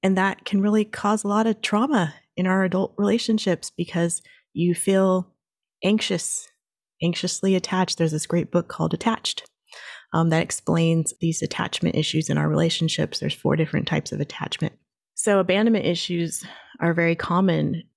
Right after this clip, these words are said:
because of these different types of attachment and how people attach, you know, based upon the attachment styles that we learned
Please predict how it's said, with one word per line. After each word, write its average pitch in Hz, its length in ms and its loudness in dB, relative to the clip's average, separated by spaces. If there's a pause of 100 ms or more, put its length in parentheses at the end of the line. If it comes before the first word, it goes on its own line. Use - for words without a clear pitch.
because 165 520 0
of 160 280 -2
these 160 180 0
different 160 360 -4
types - 320 -4
of 156 80 -4
attachment - 580 -2
and - 80 0
how 156 160 -2
people - 520 -2 (600)
attach, - 760 -4 (400)
you 156 100 -2
know, 143 100 0
based 151 340 0
upon 151 400 0
the 147 100 0
attachment 151 460 -4
styles 147 320 -2
that 151 140 -4
we 151 140 0
learned 147 320 0